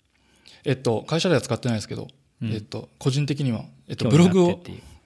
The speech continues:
Speaker 2: はいはい。
Speaker 1: ブログを上げてます。ブログをそのコアオーエスで動かしてます。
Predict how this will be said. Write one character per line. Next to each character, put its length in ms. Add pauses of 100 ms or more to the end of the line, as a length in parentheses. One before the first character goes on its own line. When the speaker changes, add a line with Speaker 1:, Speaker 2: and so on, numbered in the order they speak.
Speaker 2:
は 80
い 20
は 0
い。 80
Speaker 1:
ブ 60
ロ 100
グ 160
を 160 (320)
上 80
げ 80
て 80
ま 100
す。 120 (440)
ブ 80
ロ 80
グ 80
を 20
そ 120
の 200
コ 100
ア 40
オ 20
ー 20
エ 40
ス 60
で 80
動 100
か 100
し 60
て 80
ま 60
す。 160